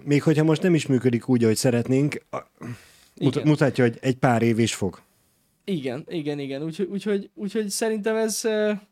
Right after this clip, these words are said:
Speaker 2: ezt mindenképpen el akartam mondani nektek, hogy ez legyen meg mindenki fejében. De hát jön, jön, jön is a következő dolog, mert itt na-, ami, ami a lényeg, hogy, ö, tényleg, e-, e-, amit fog, most fogok mutatni nektek, a legtöbb csak koncepció, tehát nem egy létező
Speaker 1: Aha.
Speaker 2: alkalmazás.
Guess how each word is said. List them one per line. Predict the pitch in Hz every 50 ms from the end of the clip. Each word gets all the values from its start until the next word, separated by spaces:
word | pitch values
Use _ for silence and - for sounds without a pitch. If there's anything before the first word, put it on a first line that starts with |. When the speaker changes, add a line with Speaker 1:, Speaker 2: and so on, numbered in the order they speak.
| _ _ _ _ _
Speaker 2:
ezt | - 190 185 -
mindenképpen | 247 220 175 165 156 160 160
el | 160
akartam | 156 156 160 156 156 - 165
mondani | 160 160 156 151 147
nektek, | 160 170 165 - 196 190
hogy | 185 160
ez | 156 147 156
legyen | 170 165 156 143 135
meg | 131 131 127 131
mindenki | 135 135 131 131 123 135
fejében. | 123 - - 135 131 139 147 160 180 220 247 294 285 _ _ _ _ _ _ _ _ _ _ _ _ _
De | - 139
hát | 131 156 165 233
jön, | 392 392 240 175 -
jön, | - 226 240
jön | 208 165 151 151 147
is | 139 -
a | -
következő | - - 180 160 139 - - 143 127 - 143
dolog, | 135 160 180 196 190
mert | 170 156 151 -
itt | 175 165
na-, | - 185 208 202 -
ami, | 175 196 233 277 262 202 -
ami | - - 208 254 254 233
a | 190 160
lényeg, | 151 151 151 147 139 139 147 160 185 190 190 - - _ _ - - _ _
hogy, | _ - 170 165 156 151 151 147 151
ö, | 156 151 151 147 151 _ _ _ - - - _ _ _ _ _ _ _ _ _ _ _ _ _ _ _ _ _
tényleg, | - 285 294 254 202 - - - - - - _ _ _ _ _ _ _ _ _ _ -
e-, | 165 - -
e-, | 196 180
amit | 196 220 233 208
fog, | - 254 202 196 -
most | 202 226 269 254
fogok | - - 233 196 170
mutatni | 170 190 196 190 160 160
nektek, | 175 202 202 220 185
a | 180
legtöbb | 170 185 208 - 170
csak | - - 139 -
koncepció, | 147 139 127 123 - 131 117 - - - 139 139 139
tehát | - 151 147
nem | 175 175 165
egy | 147 131
létező | 135 143 143 131 98 92 98 -
Speaker 1:
Aha. | 131 127 123
Speaker 2:
alkalmazás. | 123 120 - - 123 123 123 123 127 131 139 156 185 226 254 - - - - _